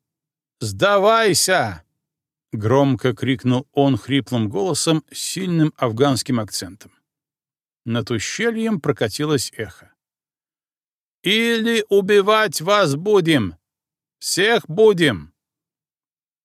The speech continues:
«Ага, щас», тихо процедил Корнеев, прильнув к прицелу.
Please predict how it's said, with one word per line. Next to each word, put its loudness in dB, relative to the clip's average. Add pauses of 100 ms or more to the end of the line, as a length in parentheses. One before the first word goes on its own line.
(280)
«Ага, -2 (280)
щас», -8 (600)
тихо -4
процедил -2
Корнеев, -4 (320)
прильнув 0
к -20
прицелу. -10